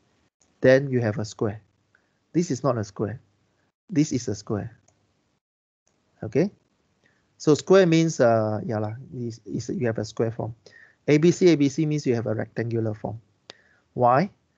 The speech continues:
Because you, you can see from here, the, the, the matrix that we have here is a rectangular form.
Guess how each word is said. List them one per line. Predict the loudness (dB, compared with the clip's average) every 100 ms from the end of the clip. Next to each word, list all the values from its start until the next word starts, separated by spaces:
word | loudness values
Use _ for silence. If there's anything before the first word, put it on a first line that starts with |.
| _ _ -12
Because | -2 2 2 2 -8 -20 _ _ _ _ -8
you, | -6 -6 -6
you | -4
can | -2 -2
see | -2 -2
from | 0 -2
here, | 0 2 2 0 -6 _ _ _ _ -4
the, | -2 -2
the, | -2 -4 -6
the | -4 -2 0
matrix | 2 2 0 -2
that | 0
we | 0
have | 0 -2
here | 0 0 2
is | 0 -4
a | -4 -4 -4
rectangular | -4 -4 -6 -4 -2 -2
form. | -4 -8 -8